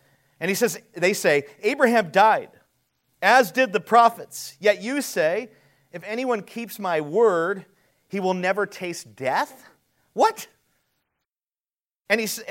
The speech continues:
they say in verse fifty-three, "Are you greater than our father Abraham, who died, and the prophets died? Are you greater than all of them?"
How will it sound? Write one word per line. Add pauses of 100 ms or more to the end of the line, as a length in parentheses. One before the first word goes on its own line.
they
say
in
verse
fifty-three,
"Are
you
greater
than
our
father
Abraham,
who
died, (360)
and
the
prophets (240)
died?
Are
you
greater
than
all
of
them?"